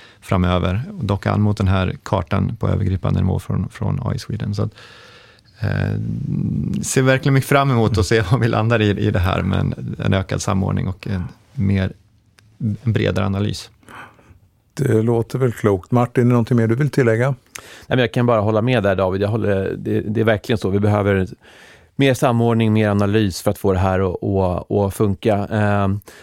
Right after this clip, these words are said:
Speaker 3: sen så tror jag att, att för att det här ska fungera på lång sikt, ehm, så är det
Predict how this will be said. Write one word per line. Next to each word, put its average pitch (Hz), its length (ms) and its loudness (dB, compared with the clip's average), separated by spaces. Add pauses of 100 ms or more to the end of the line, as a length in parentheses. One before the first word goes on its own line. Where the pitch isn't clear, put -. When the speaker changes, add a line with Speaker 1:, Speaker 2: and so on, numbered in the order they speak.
Speaker 3:
sen 110 160 0
så 117 100 -4
tror 117 260 2
jag 101 60 4
att, - 140 -8
att - 220 -8 (340)
för - 120 -2
att 107 60 -4
det 120 60 2
här 120 100 2
ska 113 160 -4
fungera 107 200 2
på 120 100 -2
lång 135 340 2
sikt, - 480 -6
ehm, 98 840 0
så 101 400 0
är 98 160 -2
det 95 200 0